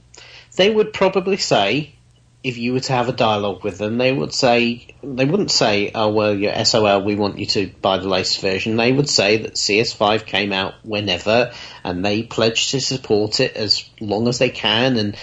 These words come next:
actually they're doing you a favour by keeping all the uploads there, and, but, you know, they're not responsible for maintaining it and changing it to, um,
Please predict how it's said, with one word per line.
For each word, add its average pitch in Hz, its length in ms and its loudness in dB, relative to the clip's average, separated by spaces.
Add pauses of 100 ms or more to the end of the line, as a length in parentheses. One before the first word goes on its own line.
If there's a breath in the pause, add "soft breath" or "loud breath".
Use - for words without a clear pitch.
(200 loud breath)
actually 131 340 -2
they're 135 140 2
doing 131 260 0
you 131 120 2
a 135 40 0
favour 127 440 0
by 123 160 0
keeping 120 380 -4
all 127 140 0
the 127 100 2
uploads 110 580 -2
there, 117 420 2
and, 104 240 -2 (300 loud breath)
but, 117 160 0
you 127 60 0
know, 113 140 2
they're 120 160 2
not 143 280 2
responsible 107 640 -4
for 107 220 -4
maintaining 120 760 2
it 101 220 -4
and 104 200 -8
changing 123 480 2
it 113 280 -4
to, 117 380 0 (380 loud breath)
um, 117 400 0